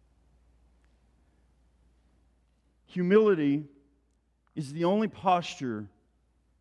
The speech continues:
for receiving grace. You see, it's when I humble myself under the mighty hand of God that he can lift me up. As long as I'm not humbling myself, I'm like,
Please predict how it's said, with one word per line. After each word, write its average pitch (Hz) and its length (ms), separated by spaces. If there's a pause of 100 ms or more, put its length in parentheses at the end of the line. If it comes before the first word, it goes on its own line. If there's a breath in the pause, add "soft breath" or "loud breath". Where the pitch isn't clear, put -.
(260)
for 156 160
receiving 147 580
grace. - 540 (960)
You 127 80
see, - 160
it's - 180
when 190 160
I 175 140
humble 220 400
myself 147 580 (100)
under 156 280
the 151 60
mighty 151 320
hand 139 260
of 110 120
God 135 340
that 135 180
he 170 260
can 139 320
lift 135 240
me 123 180
up. 170 220 (1900 soft breath)
As 175 160
long 233 300
as 196 120
I'm 214 200
not 202 240
humbling 208 500
myself, 165 540
I'm 175 160
like, 180 260